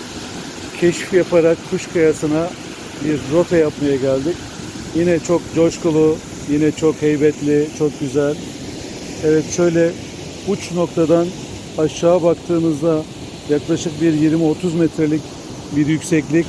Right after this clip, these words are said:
ve altında havuzu ve gittiği vadisi var. Geri döndüğünüzde ise muhteşem bir kayalık yapısı var. Bu bölge gerçekten güzel bir kayalığa sahip.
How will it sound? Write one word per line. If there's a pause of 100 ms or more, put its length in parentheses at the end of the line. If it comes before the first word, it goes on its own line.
(340)
ve
altında
havuzu (680)
ve
gittiği
vadisi
var. (560)
Geri
döndüğünüzde
ise (680)
muhteşem
bir
kayalık
yapısı
var. (600)
Bu
bölge
gerçekten
güzel
bir
kayalığa
sahip.